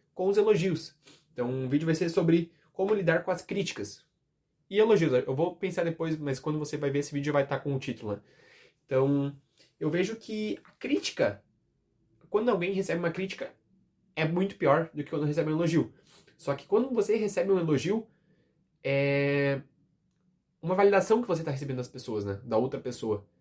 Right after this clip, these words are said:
E no ca-, o caso, quando você escuta uma validação positiva, né? Você fica feliz. E quando escuta uma validação negativa de alguma pessoa, você fica nega-, você fica triste.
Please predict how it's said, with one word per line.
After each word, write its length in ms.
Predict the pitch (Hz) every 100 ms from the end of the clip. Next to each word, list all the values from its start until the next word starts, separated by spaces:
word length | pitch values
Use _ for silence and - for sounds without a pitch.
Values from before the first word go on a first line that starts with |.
| _ _ _
E 80 | 113
no 200 | 113 113
ca-, 240 | 123 127 -
o 120 | 139
caso, 340 | 143 151 202 - _
quando 220 | - 220
você 200 | 220 196
escuta 520 | 156 - 170 160 - -
uma 180 | 135 127
validação 640 | 123 123 127 - 175 240 - _
positiva, 520 | 113 104 - 139 330 185
né? 120 | 170 - _ -
Você 220 | 139 151
fica 300 | - 269 285
feliz. 520 | - 127 101 - - -
E 80 | 139
quando 200 | 170 185
escuta 440 | - 170 165 - - -
uma 120 | 143 127
validação 500 | 147 139 135 131 -
negativa 880 | 165 240 202 - - 254 165 101 - _ 113
de 100 | 117
alguma 180 | 120
pessoa, 300 | 131 160 165
você 220 | 165 175 165
fica 240 | 190 214
nega-, 280 | 220 214 - 165 156
você 240 | 151 160
fica 340 | 185 220 220 - - - - -
triste. 440 | 302 - -